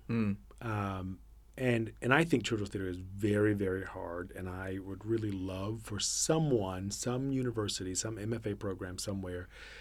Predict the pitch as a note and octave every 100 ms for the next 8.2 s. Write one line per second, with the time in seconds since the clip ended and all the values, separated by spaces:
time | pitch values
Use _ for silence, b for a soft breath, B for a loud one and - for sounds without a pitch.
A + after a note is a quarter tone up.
0 | B B - A2 A#2+ C#3+ C#3 A2+ G#2+ -
1 | G2+ G2 F#2+ G2 G2+ G2 F#2+ F#2+ - G#2
2 | G2+ - G2 F2+ F#2 - G#2 G2 G2 F#2
3 | E2+ - - F#2 G2+ A#2+ D3+ D3+ D3 D3+
4 | - - F#3+ G3+ - - - - - F3+
5 | E3+ A#2 G2+ - F#2+ A2 - D#3+ D#3+ D3+
6 | C#3+ C#3 C3+ B2+ E3+ D#3 E3 F#3 B2+ A2+
7 | - A2+ A2+ A2 G2+ G#2+ - A2 G2 F#2
8 | E2+ G2